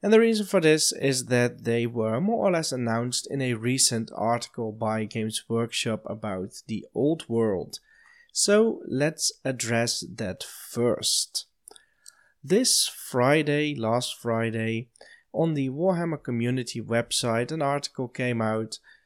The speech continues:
with some Old World concept art. Now, it was announced already in last Sunday's preview, and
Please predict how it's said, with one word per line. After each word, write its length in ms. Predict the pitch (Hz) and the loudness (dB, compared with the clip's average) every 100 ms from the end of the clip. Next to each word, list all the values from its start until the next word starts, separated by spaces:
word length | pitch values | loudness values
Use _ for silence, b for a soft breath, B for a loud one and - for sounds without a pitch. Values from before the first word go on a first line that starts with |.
| b b b | b b b
with 300 | 147 196 190 | 0 0 2
some 580 | - 135 127 135 131 - _ _ - | 0 2 0 0 -6 -10 _ _ 0
Old 300 | 165 170 170 - | 0 0 -6 -6
World 500 | 113 123 123 120 - _ - | 0 2 2 0 -6 _ -6
concept 680 | 110 127 - 113 110 - _ | -4 -2 -2 -2 -4 -8 _
art. 560 | 107 104 92 - - - _ _ b b b b | 0 0 -2 -8 -8 -8 _ _ b b b b
Now, 580 | 156 170 190 196 190 - _ - | 0 4 6 4 0 -6 _ 0
it 140 | 208 | 0
was 180 | 220 214 | 2 2
announced 640 | 180 143 139 156 156 - - | 2 4 4 2 0 -2 0
already 720 | 135 143 135 131 127 127 - | -2 0 0 -2 -2 -4 -4
in 500 | 117 123 120 117 113 | -2 0 0 -2 -4
last 580 | - 113 113 113 - - | -4 0 0 0 -2 -2
Sunday's 800 | - - 117 110 107 107 - - - _ - | -2 0 -2 -2 -2 -2 0 0 -4 _ -4
preview, 720 | 143 170 165 147 151 151 170 B B B B B B _ - | 0 0 0 -2 -2 -2 -4 B B B B B B _ 4
and 720 | 170 170 170 165 165 156 | 6 6 4 2 -2 -4